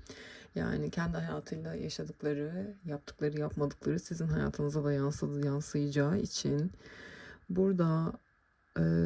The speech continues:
haber alamadığınız biri olabilir, aradan zaman geçmiş olabilir, neden gittiğini anlamamış olabilirsiniz. Karşı tarafta çünkü bir sessizlik var.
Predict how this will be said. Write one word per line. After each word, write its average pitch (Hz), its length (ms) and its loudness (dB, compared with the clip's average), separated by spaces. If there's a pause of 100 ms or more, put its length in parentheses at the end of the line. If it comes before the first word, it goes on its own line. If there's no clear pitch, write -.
(640)
haber 214 260 4
alamadığınız 190 680 4
biri 180 200 6
olabilir, 170 880 2
aradan 175 340 4
zaman 170 320 4
geçmiş 165 440 0
olabilir, 165 720 4
neden 196 320 6
gittiğini 190 320 2
anlamamış 180 580 4
olabilirsiniz. 160 760 -2
Karşı 180 360 -2
tarafta 190 340 -2
çünkü 185 300 -2
bir 180 60 -2
sessizlik 175 680 -4
var. 165 220 0